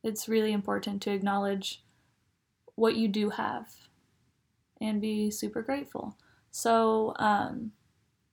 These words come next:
yeah, gratitude is a good combat for emotional distress, <laughs> which we'll get into next, but, um,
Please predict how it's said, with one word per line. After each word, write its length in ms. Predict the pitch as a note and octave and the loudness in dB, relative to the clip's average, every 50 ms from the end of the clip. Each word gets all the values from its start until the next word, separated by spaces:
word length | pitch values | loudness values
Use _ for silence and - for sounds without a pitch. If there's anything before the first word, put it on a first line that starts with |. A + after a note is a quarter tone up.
| _ _ _ _ _ _ _ - - | _ _ _ _ _ _ _ -18 -10
yeah, 300 | C#4+ C#4+ D4 C4 A3 G#3+ G#3+ _ - | -4 -2 -2 0 -2 -4 -6 _ -2
gratitude 540 | A3+ A#3 B3 C4 C#4+ C4 - C4 B3 A3 | 0 2 2 2 2 0 2 2 4 4
is 160 | A3+ A3+ A3 A3 | 4 4 2 2
a 80 | G#3 | -2
good 340 | G3 - A3+ A3+ A3+ G3+ - | 0 0 0 0 0 -2 -2
combat 520 | - - A3+ A3+ A3 A3+ A3 A3 A3 - | 0 2 2 4 4 4 4 2 2 0
for 400 | - A3 A3 G#3+ G#3+ G#3 G#3+ G#3+ - - _ - | -2 0 2 2 2 2 0 -2 -4 -10 _ 0
emotional 560 | B3 B3 A#3 A3+ A3 B3 - E4 D4+ C#4+ B3+ | 2 2 4 4 2 2 2 2 2 2 2
distress, 580 | A3 A3 G#3 - G#3 G#3 A#3+ D4 C#4+ - - | 2 0 -2 0 2 2 2 2 2 2 6
<laughs> 160 | E4 D#4 - - | 6 6 8 6
which 180 | C#4 C4+ - | 4 4 6
we'll 160 | D4+ D4 D4 | 6 6 6
get 200 | - - B3+ A#3 | 6 4 2 2
into 400 | C4 C4 B3+ B3 - C4+ B3+ B3 | 4 4 2 2 2 4 4 4
next, 500 | A#3 A#3 A#3+ A#3 A#3 A#3+ A#3 - - A3 | 6 4 4 2 0 -2 -4 -6 -2 4
but, 160 | G#3 A3+ A3 A3 | 8 8 8 8
um, 300 | A3+ A3 G3+ G3+ G#3+ | 8 6 6 4 2